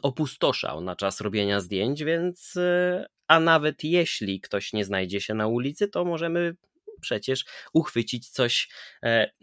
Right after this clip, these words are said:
bardziej wrażliwego, nawet w oknie, na parapecie.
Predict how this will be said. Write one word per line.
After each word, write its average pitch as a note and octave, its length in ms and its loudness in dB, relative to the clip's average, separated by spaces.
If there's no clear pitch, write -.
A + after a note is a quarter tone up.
bardziej A#2 580 0
wrażliwego, C#3 1080 4
nawet G2 480 -2
w G2 120 -2
oknie, G#2 340 2
na B2+ 140 2
parapecie. G#2+ 680 2